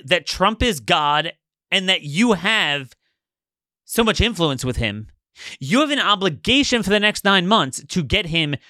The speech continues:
to run a discipline-focused campaign, to get him to stop endorsing the worst people against some of the best people, including one we're gonna have on today, and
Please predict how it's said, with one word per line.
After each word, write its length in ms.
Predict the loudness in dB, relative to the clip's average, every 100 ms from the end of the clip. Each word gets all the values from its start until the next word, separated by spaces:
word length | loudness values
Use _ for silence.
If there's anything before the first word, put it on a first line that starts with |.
| _ -2
to 140 | 0
run 280 | 2 2 2
a 80 | 0
discipline-focused 920 | 0 0 2 2 2 2 2 0 0
campaign, 640 | 0 0 -2 -4 -4 -12 _ _ -20 -20 -16
to 180 | -6 -6
get 320 | -4 -2 0
him 380 | 0 0 0 -4 -8 0
to 120 | 2
stop 600 | 2 -4 0 4 4 2 -2
endorsing 1040 | -2 -2 0 4 6 4 2 0 0 -4 -12 _ _ _ _ _ _ 0
the 100 | 2
worst 480 | 4 4 4 2 -6 _ _ _ 2
people 400 | 2 4 4 4
against 320 | 2 -2 0
some 100 | 0
of 80 | 2
the 60 | 0
best 340 | 2 0 2
people, 480 | 2 4 4 4 0 _ -10
including 460 | -6 0 0 0
one 180 | -2 -2
we're 80 | 0
gonna 100 | 0
have 100 | 2
on 140 | 0
today, 580 | 0 2 4 4 2 -4 _ _ _ _ _ _ _ _ _ _ _ _ _ _ _ _ _ _ _ _ _ _ _ _ _ _ _ _ 0
and 420 | 2 2 0